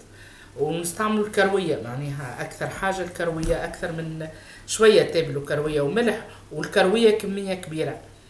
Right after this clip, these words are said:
وما نصبوا لهاش الماء. الصوص هذه باش نخلوها في الزيت متاعها،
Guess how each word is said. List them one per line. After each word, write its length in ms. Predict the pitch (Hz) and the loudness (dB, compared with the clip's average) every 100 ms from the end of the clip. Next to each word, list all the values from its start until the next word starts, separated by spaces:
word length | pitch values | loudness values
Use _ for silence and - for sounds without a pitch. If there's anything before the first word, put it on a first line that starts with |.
| - - | -20 -10
وما 160 | 165 214 | 0 2
نصبوا 360 | 214 214 190 | 2 2 2
لهاش 280 | 165 160 - | 2 0 -2
الماء. 240 | 139 180 | -4 -4
الصوص 360 | 185 - 160 165 | -6 -4 -6 -4
هذه 220 | 147 165 | -4 -4
باش 140 | 147 - | -4 -6
نخلوها 460 | 143 143 143 135 - - - - | -4 -4 -4 -6 -10 -20 -20 -10
في 60 | 180 | -4
الزيت 340 | 151 185 165 | -2 -4 -4
متاعها، 600 | 139 165 180 - 208 | -4 0 0 0 -6